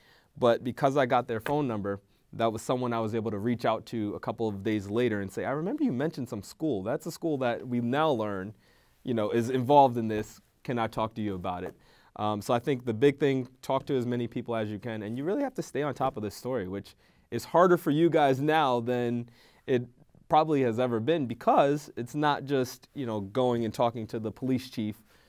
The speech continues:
or the police official. It's also looking online at tweets and what people are tweeting about and what pictures are they're sharing or video they're sharing, looking on Facebook, other social media platforms.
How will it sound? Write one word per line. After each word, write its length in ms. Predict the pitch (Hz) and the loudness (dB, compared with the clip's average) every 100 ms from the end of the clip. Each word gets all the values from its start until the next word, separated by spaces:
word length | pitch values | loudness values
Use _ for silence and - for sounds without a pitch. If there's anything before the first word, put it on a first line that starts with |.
| _ _ - | _ _ -2
or 180 | 120 117 | 2 2
the 160 | 110 | 0
police 320 | - 135 123 | 0 0 0
official. 440 | 104 - 147 117 104 | -2 -2 -2 -2 -4
It's 100 | - | 0
also 280 | 147 135 123 | 0 2 0
looking 420 | 113 131 135 120 | 0 0 0 -2
online 580 | 110 113 131 104 87 90 | 0 0 0 0 -4 -8
at 180 | 95 | -10
tweets 380 | - - 123 - | -6 -4 -4 -8
and 160 | 117 110 | -8 -8
what 140 | 98 | -8
people 200 | 139 123 | -8 -4
are 120 | 107 | -4
tweeting 460 | - - 151 147 123 | -4 0 2 4 2
about 340 | 98 110 101 | 0 0 0
and 120 | 98 110 | -4 -6
what 200 | 113 - | -8 -6
pictures 460 | 165 143 135 113 | -8 -4 -2 0
are 200 | 113 110 - - - | -2 -2 -8 -20 -4
they're 140 | 113 113 | 2 2
sharing 420 | - 131 117 110 | 4 4 4 2
or 80 | 110 | -2
video 480 | 101 160 165 139 113 | -2 0 4 4 4
they're 160 | 107 | 0
sharing, 460 | 107 123 104 95 110 | -2 -2 -2 -2 -2
looking 240 | 127 139 | -2 0
on 120 | 123 | -2
Facebook, 540 | 113 139 147 - 107 - | 2 4 4 2 -6 -4
other 220 | 131 123 | -4 -4
social 340 | 120 127 - 123 | -4 -6 -6 -4
media 280 | 117 117 | -2 -2
platforms. 680 | 101 143 143 - 107 101 98 | -4 -2 -4 -4 -10 -10 -12